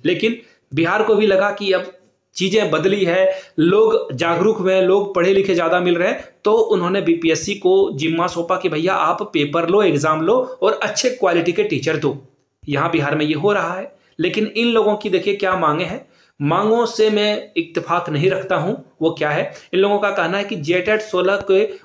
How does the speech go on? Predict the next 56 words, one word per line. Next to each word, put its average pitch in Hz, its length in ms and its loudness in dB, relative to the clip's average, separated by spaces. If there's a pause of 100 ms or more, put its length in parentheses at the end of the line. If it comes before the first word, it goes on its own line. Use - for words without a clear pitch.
उत्तीर्ण 180 300 -2
को 202 120 2
डायरेक्ट 170 340 -2
भर्ती 135 300 -6
में 160 100 -4
शामिल 131 300 -4
कर, - 260 -4
I 151 120 -2
mean, 185 160 -2 (120)
जो 160 140 -2
है 190 80 2
डायरेक्ट 185 300 0
बहाल 170 400 0
ही 208 180 0
कर 226 180 0
दो, 135 280 -6
इनका 151 200 -4
ये 170 120 2
कहना 131 260 -4
है। 120 220 -12 (400)
मैं 202 300 0
इससे 214 300 -2
आपत्ति 185 420 0
दर्ज 175 340 -2
इसलिए 185 260 0
कराना 160 280 0
चाहता 143 280 -2
हूँ 175 220 -2 (220)
कि 165 80 -8
झारखंड 196 400 -2
बहुत 214 220 2
छोटा 165 260 0
राज्य 147 280 -2
है। 117 120 -6
अगर 170 200 0
यहाँ 185 240 0
छब्बीस 170 300 -4
हजार 170 220 -2
की 170 100 -2
भर्ती 147 440 -4
आ 180 140 2
जाती 160 300 -2
है 147 60 2
ना, 175 180 -2 (240)
अगली 185 240 2
भर्ती 165 260 -2 (120)
पाँच 180 320 0
दस 170 260 -4
साल 170 160 0
के 170 100 -2
बाद 147 240 0
आएगी, 135 300 -4 (540)
ये 147 100 -2
आप 160 120 -2
समझ 147 240 -2
लो। 170 140 0